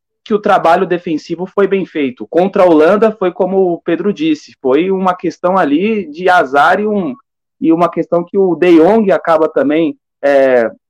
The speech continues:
nos últimos quinze a vinte minutos, chamando muita responsabilidade pela qualidade que ele, que ele tem,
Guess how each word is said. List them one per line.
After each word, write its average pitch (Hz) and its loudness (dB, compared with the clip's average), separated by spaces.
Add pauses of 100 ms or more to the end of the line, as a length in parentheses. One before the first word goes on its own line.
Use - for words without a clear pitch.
(100)
nos 143 0
últimos 151 -6
quinze 170 -4
a 156 0
vinte 156 -6
minutos, 151 -2
chamando 180 2
muita 185 -2
responsabilidade 160 -2
pela 170 0
qualidade 160 0
que - -12
ele, 160 -4 (180)
que - -8
ele 170 -4
tem, 160 -2